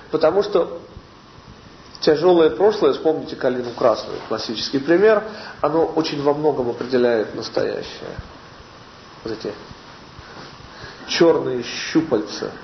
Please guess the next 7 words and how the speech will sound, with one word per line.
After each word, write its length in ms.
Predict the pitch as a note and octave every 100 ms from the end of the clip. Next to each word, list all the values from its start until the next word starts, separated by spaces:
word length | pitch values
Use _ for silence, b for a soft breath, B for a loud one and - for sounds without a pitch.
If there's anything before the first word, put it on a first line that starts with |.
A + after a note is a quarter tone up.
| - - - - - -
чёрного 720 | - - D3+ C3 - A2 G#2+ G#2+ -
прошлого 760 | D3 D3 D#3 - - G2 - - - - - - - - - - - - - - B B B B -
превращают 680 | C#3 C3+ B2+ - C#3 B2+
нашу 240 | B2+ B2 B2
действительность 680 | A#2+ - C3 C3 B2 A2+ -
в 160 | -
темноту. 500 | - A#2 A2+ G#2+ G2+